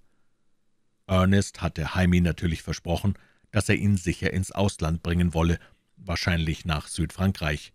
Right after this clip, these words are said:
In Wirklichkeit hatte Jaime aber ganz andere Pläne. Gretel war für ihn viel zu gefährlich geworden. Er konnte keinesfalls das Risiko eingehen, ihn in Frankreich frei herumlaufen zu lassen, denn wenn der Bankraub bekannt wurde, erhielt natürlich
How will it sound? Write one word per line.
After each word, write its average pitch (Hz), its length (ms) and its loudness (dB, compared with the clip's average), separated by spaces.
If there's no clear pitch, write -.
In 110 160 2
Wirklichkeit 101 560 4
hatte 92 300 0
Jaime 82 340 2
aber 82 160 -2
ganz 90 300 -2
andere 82 340 -2
Pläne. 76 420 -4
Gretel 104 460 4
war 90 120 2
für - 140 -4
ihn 90 160 2
viel 107 300 0
zu - 120 -8
gefährlich 73 520 -2
geworden. 76 420 -4
Er 87 100 -4
konnte 78 340 -2
keinesfalls 80 800 -4
das 73 240 -8
Risiko 85 380 -4
eingehen, 82 600 0
ihn 85 180 0
in 82 180 -6
Frankreich 85 580 -4
frei 82 240 -2
herumlaufen 76 720 0
zu 80 140 -6
lassen, 78 340 -4
denn 85 260 4
wenn 78 180 0
der 73 120 -2
Bankraub 80 640 -2
bekannt 104 400 -2
wurde, 82 260 4
erhielt 107 380 4
natürlich 92 460 0